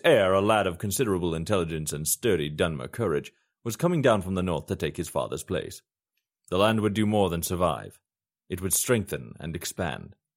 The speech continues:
She felt the future much more strongly than she saw the present. Of all the things she was most certain of, she knew that Mournhold was forever home to at least one goddess.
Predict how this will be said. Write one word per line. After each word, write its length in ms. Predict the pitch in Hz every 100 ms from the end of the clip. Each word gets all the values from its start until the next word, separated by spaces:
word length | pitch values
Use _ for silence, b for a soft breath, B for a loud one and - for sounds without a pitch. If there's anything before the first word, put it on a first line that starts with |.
| _ _ _
She 160 | -
felt 240 | 101 147 147
the 80 | 135
future 340 | 151 120 107
much 260 | 104 101 110
more 180 | 98
strongly 520 | 87 - 123 101 76 73
than 160 | 80
she 140 | 78 87
saw 220 | - 62
the 80 | 76
present. 460 | 80 67 50 50 _ _ _ _ _ _ _ -
Of 120 | 80
all 160 | 110
the 120 | 107 101
things 340 | 127 104 95
she 80 | 104
was 160 | 98
most 280 | 90 92 87
certain 300 | 117 92 80
of, 200 | 80 76 _ _
she 180 | - 98
knew 120 | 98
that 180 | 92 87
Mournhold 460 | 110 104 82 78
was 180 | 78 78
forever 360 | - 95 95 101
home 420 | 101 92 71 58 - _ _ -
to 140 | -
at 100 | 85
least 300 | 95 92 -
one 280 | 87 69 76
goddess. 540 | 78 67 60 - -